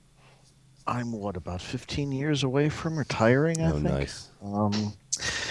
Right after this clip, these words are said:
Speaker 1: I, you know, I, <sighs> it, it'll, I think it'll be like the, the logarithmic scale. I think they will get closer and closer, and we will see,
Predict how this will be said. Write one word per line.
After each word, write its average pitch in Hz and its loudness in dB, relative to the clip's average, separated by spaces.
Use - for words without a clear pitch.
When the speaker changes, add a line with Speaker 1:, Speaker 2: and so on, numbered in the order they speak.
Speaker 1:
I, 165 8
you 190 6
know, 190 8
I, 170 6
<sighs> - 4
it, 185 -6
it'll, 160 6
I 151 10
think 175 6
it'll 147 4
be 131 0
like 123 6
the, 110 2
the 113 4
logarithmic 110 6
scale. 101 6
I 98 2
think 127 0
they 110 8
will 107 4
get 90 2
closer 113 6
and 90 0
closer, 101 4
and 92 4
we 95 2
will 92 2
see, 104 6